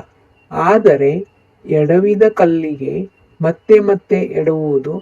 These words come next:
ದಡ್ಡತನ. ಜೀವನದಲ್ಲಿ ಆದಷ್ಟು ಸಂತೋಷವಾಗಿರಲು ಪ್ರಯತ್ನಿಸಿ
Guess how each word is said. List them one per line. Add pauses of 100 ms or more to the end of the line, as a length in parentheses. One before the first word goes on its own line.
(180)
ದಡ್ಡತನ. (680)
ಜೀವನದಲ್ಲಿ (560)
ಆದಷ್ಟು
ಸಂತೋಷವಾಗಿರಲು
ಪ್ರಯತ್ನಿಸಿ